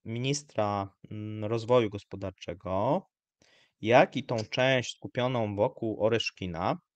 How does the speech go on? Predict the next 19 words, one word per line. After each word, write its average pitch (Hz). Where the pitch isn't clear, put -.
Zauważcie, 147
że 123
oni 170
są 160
obaj 151
takimi 143
zaufanymi 139
Putina, 101
tak? 135
To -
są 117
takie, 113
można 113
powiedzieć, 110
dwa 120
ośrodki 117
pewnych 107
decyzji 101
ekonomicznych. 87